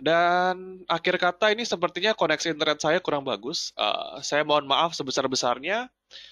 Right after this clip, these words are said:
eh, jika kurang, apa ya, kurang nyaman ya, karena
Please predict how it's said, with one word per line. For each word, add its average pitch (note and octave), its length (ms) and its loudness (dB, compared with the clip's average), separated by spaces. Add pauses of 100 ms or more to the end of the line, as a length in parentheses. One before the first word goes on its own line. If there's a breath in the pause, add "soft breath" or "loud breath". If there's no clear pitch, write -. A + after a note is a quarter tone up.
(440 loud breath)
eh, C3+ 240 2
jika B2 800 0 (240)
kurang, B2+ 360 2 (720)
apa B2 240 -2
ya, - 120 -4 (160)
kurang C3 320 -2
nyaman C3 320 0
ya, A#2+ 180 2 (140)
karena C3+ 400 0